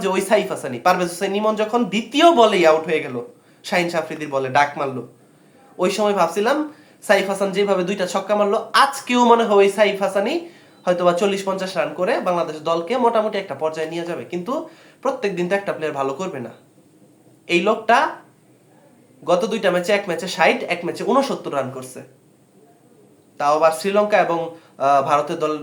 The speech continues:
ভারতের মতো দলের বিপক্ষে। এই লোক কি প্রতিদিন খেলবে? প্রত্যেক দিন একটা মানুষের ফর্ম বা কনসিস্টেন্সি সেম থাকে? এই মানুষটা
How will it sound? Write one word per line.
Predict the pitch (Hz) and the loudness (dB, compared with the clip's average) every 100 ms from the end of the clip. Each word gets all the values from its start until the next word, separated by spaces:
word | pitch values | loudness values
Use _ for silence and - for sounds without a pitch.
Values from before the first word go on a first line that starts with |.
| - 127 123 139 | -12 -14 -12 -6
ভারতের | 143 151 156 | -4 -4 -6
মতো | 151 135 | -6 -4
দলের | 135 135 | -4 -4
বিপক্ষে। | 143 135 - 139 _ _ _ - | -8 -14 -14 -20 _ _ _ -8
এই | 165 | -4
লোক | 170 170 | -4 -4
কি | 175 | -6
প্রতিদিন | 190 196 190 143 131 | -6 -6 -8 -10 -10
খেলবে? | 135 135 127 202 | -12 -10 -4 0
প্রত্যেক | 240 - 175 | 0 -2 -6
দিন | 156 160 | -4 -4
একটা | 160 156 | -4 -6
মানুষের | 156 151 160 - - | -6 -8 -10 -10 2
ফর্ম | 175 170 170 | 6 6 4
বা | 156 - | -2 0
কনসিস্টেন্সি | 180 180 196 151 143 151 | -2 -4 -8 -8 -10 -10
সেম | 165 151 160 | -8 -8 -8
থাকে? | 160 127 110 - _ _ _ _ _ _ _ _ _ _ _ _ | -10 -10 -16 -20 _ _ _ _ _ _ _ _ _ _ _ _
এই | 196 240 | 2 4
মানুষটা | 247 226 - | 4 2 4